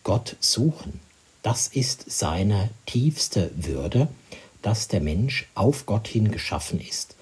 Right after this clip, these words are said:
dass er gottesfähig ist. Die höchsten Kräfte der Vernunft, recht gebraucht, führen uns dazu, diese Welt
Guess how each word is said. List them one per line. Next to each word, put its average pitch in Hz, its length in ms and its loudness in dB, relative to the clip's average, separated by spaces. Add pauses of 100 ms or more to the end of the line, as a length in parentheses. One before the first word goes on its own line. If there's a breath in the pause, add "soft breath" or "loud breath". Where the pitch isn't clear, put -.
(240 loud breath)
dass 104 220 2
er 107 400 0
gottesfähig - 1160 -2
ist. - 360 -4 (920 loud breath)
Die 71 360 -4 (460 soft breath)
höchsten - 540 4
Kräfte 104 500 0
der 76 340 -4
Vernunft, - 840 4 (320)
recht - 280 0
gebraucht, - 640 -2 (120)
führen 147 440 6
uns 82 280 -2
dazu, 123 580 0 (720 loud breath)
diese 110 400 4
Welt 101 420 0